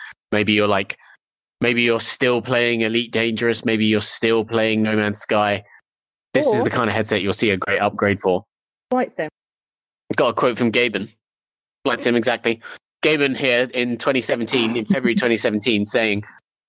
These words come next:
Speaker 1: "My expectation is that the wi-, uh, is that wireless will be an add-on in twenty seventeen, and then it will be an integrated feature in twenty eighteen." Twenty twenty, Gaben. That hasn't happened. Not even in your own headsets, has it?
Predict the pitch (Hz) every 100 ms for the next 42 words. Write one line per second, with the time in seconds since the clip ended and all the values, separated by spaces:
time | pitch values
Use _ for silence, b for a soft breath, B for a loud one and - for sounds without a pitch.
0 | 139 147 151 143 - 147 - 147 - 123
1 | 117 123 110 123 123 120 113 120 127 113
2 | 104 113 113 123 104 110 165 120 101 -
3 | 117 110 104 110 127 123 104 104 101 -
4 | 180 - - 101 95 98 92 90 101 98
5 | 95 90 95 98 98 87 98 107 107 101
6 | 98 92 - 95 90 85 98 90 85 -
7 | 92 85 B - _ - - 214 220 214
8 | 240 151 131 127 151 190 - _ - 185
9 | 202 185 202 190 196 - 175 175 170 175
10 | 170 175 160 180 - - 208 156 202